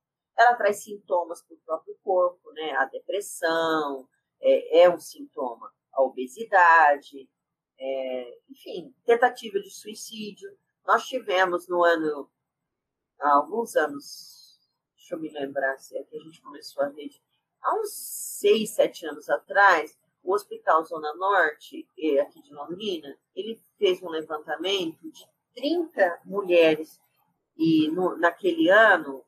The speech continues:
haviam tentado suicídio por conta da violência doméstica. Então, eles conseguiram identificar esse fator da tentativa. Claro, tem outras pessoas que tentam suicídio,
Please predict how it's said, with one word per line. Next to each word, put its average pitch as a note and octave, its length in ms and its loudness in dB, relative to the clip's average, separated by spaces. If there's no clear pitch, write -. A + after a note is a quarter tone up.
haviam G3 400 0
tentado A3+ 600 2
suicídio - 760 -16
por C#4+ 340 4
conta F#3+ 360 -8
da E3 140 -6
violência D3+ 580 -16
doméstica. - 720 -20
Então, D#3 160 -8
eles - 240 -10
conseguiram - 560 -8
identificar A3+ 960 -6
esse - 220 -16
fator G3 560 2
da D#3+ 140 6
tentativa. D3 680 -6
Claro, F#3 420 4
tem C#3 160 -10
outras E3+ 260 -6
pessoas A#3 460 -2
que G3+ 140 -20
tentam E3+ 520 -14
suicídio, - 640 -16